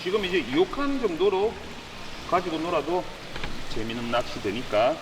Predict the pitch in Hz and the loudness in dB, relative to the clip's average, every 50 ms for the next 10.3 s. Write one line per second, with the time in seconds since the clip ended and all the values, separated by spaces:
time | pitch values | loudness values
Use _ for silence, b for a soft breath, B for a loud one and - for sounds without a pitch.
0 | - - - - - - - - - - - - - - 92 82 87 80 - - | -8 -12 -12 -12 -12 -10 -10 -10 -10 -8 -8 -6 -4 -4 -4 -4 -4 -6 -6 -6
1 | - - - - - - - - - - - - - - - - - - - - | -8 -10 -10 -10 -10 -10 -10 -10 -8 -8 -8 -8 -8 -6 -6 -6 -6 -6 -6 -2
2 | - 139 135 143 135 127 123 - 110 127 151 147 139 131 120 107 101 92 87 - | -2 2 4 4 2 2 2 0 0 2 2 2 2 0 0 -2 -4 -4 -6 -8
3 | - - - - 104 107 113 - 123 110 110 98 - - - - - - - 101 | -10 -10 -8 -6 -4 -4 -4 -4 -4 -6 -6 -6 -8 -10 -10 -10 -10 -8 -6 -4
4 | 101 113 123 127 120 110 104 104 104 104 98 98 101 104 117 - - 107 92 101 | -4 -2 0 0 0 2 2 0 0 0 -2 -6 -6 -6 -6 -4 -2 -2 -2 0
5 | 127 160 185 190 185 - - - - - - - - - - - - - - - | 0 -2 -2 -2 -4 -4 -6 -8 -8 -10 -6 -6 -6 -6 -6 -10 -12 -10 -10 -10
6 | - - - - - - - - - - - - - - - - - 85 90 - | -10 -12 -12 -12 -12 -10 -10 -8 -8 -8 -8 -10 -10 -12 -12 -10 -8 -8 -6 -6
7 | - 113 98 - 98 98 95 104 110 95 85 87 95 117 127 135 139 135 131 - | -4 -6 -6 -6 -8 -6 -2 -2 0 0 -2 -2 -4 -2 0 0 -2 -2 -4 -8
8 | - - - - - - - - - - - - - 127 113 101 95 98 101 - | -10 -10 -10 -12 -12 -12 -12 -12 -12 -12 -12 -10 -8 -6 -6 -6 -6 -8 -8 -8
9 | - - - - 139 151 151 156 151 156 175 185 190 196 202 202 - - - - | -8 -8 -8 -6 -4 -2 0 0 2 2 4 4 4 4 4 4 2 0 2 6
10 | - - - - - - | 6 8 8 8 6 4